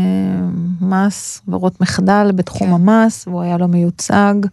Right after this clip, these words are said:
Speaker 1: ומסתבר שילדיו חיים איתו, כי אשתו הוכרזה כלא אחראית, אה, כלא שפויה, אני כבר לא זוכרת את ההגדרה המדויקת
Speaker 2: כן.
Speaker 1: למעשיה, ולכן,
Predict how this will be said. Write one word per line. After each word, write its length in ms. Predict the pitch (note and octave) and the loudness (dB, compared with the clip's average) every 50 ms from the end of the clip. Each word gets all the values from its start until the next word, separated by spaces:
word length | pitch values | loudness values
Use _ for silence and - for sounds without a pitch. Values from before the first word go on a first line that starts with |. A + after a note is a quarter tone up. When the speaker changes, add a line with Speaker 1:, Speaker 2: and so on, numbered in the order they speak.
| _ - - - - - - - _ _ - | _ -16 -20 -20 -20 -20 -20 -20 _ _ -4
Speaker 1:
ומסתבר 640 | G3+ G3 F#3 F#3 - - - F3+ F3 F#3+ G3+ G#3 G3+ | -2 0 0 0 -2 -2 -2 0 2 4 4 4 2
שילדיו 760 | F#3+ - - F#3+ F#3+ F3+ F3+ F3 E3+ F3 F#3 F#3+ F#3+ F#3+ F#3 F#3+ F#3 | 2 0 0 0 2 2 2 2 4 4 4 4 4 2 0 -2 -6
חיים 380 | - - - F#3 F#3 G3 F#3+ | -8 -4 -2 0 0 2 0
איתו, 460 | F#3 F3+ - - G#3 G3+ G3 F#3+ F#3 F3+ | 0 -2 0 0 0 2 2 2 0 -2
כי 180 | - - F#3 F3 | -4 -4 -4 -4
אשתו 280 | F3+ - - - G3 G3 F#3+ F#3 F3+ F3+ F3+ F3 F3 E3+ E3+ | -6 -8 -8 -6 -4 -2 0 0 0 0 -2 -2 -2 -4 -4
הוכרזה 560 | F3 - - - - - F3+ F3 F3+ F#3 F#3 F#3 F#3 F#3 F3+ F3 - | -6 -8 -10 -10 -4 -2 -2 -2 0 0 2 2 2 2 0 0 -2
כלא 560 | - F3+ F3 F3 E3+ E3+ E3+ E3+ F3 F3+ F#3 | -2 -4 -2 -2 -2 -2 0 0 2 4 4
אחראית, 720 | F3+ F3 - - F3+ F3+ - - F#3 F#3 F3+ F3+ _ - - G3 | 2 2 -2 -2 -2 -2 0 2 2 2 2 0 _ -6 -2 0
אה, 420 | F#3+ F#3 F3+ F3+ F3 E3+ E3+ F3 F3+ - - - - - - - - - - - - - - | 2 2 2 2 0 0 0 -2 -2 -4 -8 -20 -20 -20 -20 -20 -20 -20 -20 -20 -16 -8 -4
כלא 140 | - F#3 F3 | 0 0 0
שפויה, 460 | - - - - F#3+ F#3 F#3+ F#3+ F#3 | 0 -2 -2 0 2 4 6 6 4
אני 100 | F3+ E3+ | 4 2
כבר 140 | - - F#3 | 0 0 0
לא 60 | F#3 | 0
זוכרת 220 | F3+ F3+ - F3+ F#3 | 0 0 -2 -2 -2
את 60 | - | 0
ההגדרה 400 | F3 F3 F3+ F3+ E3+ F3 F#3 F#3 | 0 2 2 4 4 4 4 4
המדויקת 720 | F3+ F3 E3+ E3+ F3 F3 F3+ F#3+ F#3+ - - G3+ F#3 F3 | 4 4 2 2 2 2 2 2 0 0 0 0 0 0
Speaker 2:
כן. 180 | E3+ F#3+ F3 E3+ D#3 D#3 - F3 F3 | -2 -2 -6 -6 -8 -10 -12 -10 -8
Speaker 1:
למעשיה, 800 | F3 E3+ D#3+ E3 E3 D#3+ - - - - A#3 A#3 A3 G#3 F#3+ F#3+ F3+ | -6 -4 -4 -4 -4 -4 -6 -6 -2 0 2 4 4 4 2 2 0
ולכן, 540 | F3+ F3 E3+ - - - F#3+ G3 G3 G3 | -2 -2 -4 -6 -6 -2 0 0 2 2